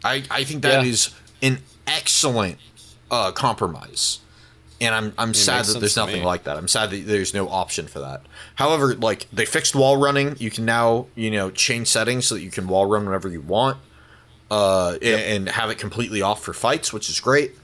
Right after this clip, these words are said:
Speaker 1: Um, and you don't have to use, uh, your, your silk bar-, uh, or your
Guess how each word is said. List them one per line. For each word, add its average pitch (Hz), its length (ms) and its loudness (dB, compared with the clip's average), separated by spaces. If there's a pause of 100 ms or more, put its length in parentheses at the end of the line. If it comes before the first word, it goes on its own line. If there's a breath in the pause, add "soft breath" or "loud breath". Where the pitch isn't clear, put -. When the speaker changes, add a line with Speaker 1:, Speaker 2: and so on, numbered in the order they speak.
(560 soft breath)
Speaker 1:
Um, 104 420 0
and 98 140 -6
you 92 60 -4
don't 104 140 0
have 113 160 0
to 104 80 -2
use, 104 280 -2
uh, 87 480 -2
your, 85 480 -2 (960)
your 95 440 0
silk - 280 0
bar-, 135 340 4
uh, 101 340 2
or 95 200 -4
your 90 260 -6